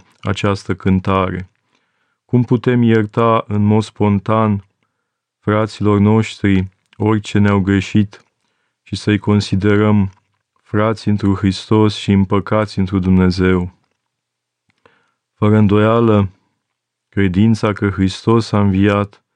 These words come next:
poate opera această schimbare. Conform relatării Sfintelor Evanghelii, nu există martori ai momentului învierii.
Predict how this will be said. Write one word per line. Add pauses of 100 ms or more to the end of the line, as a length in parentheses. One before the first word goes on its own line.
(500)
poate
opera
această
schimbare. (1500)
Conform
relatării (280)
Sfintelor
Evanghelii, (1160)
nu
există
martori
ai
momentului
învierii.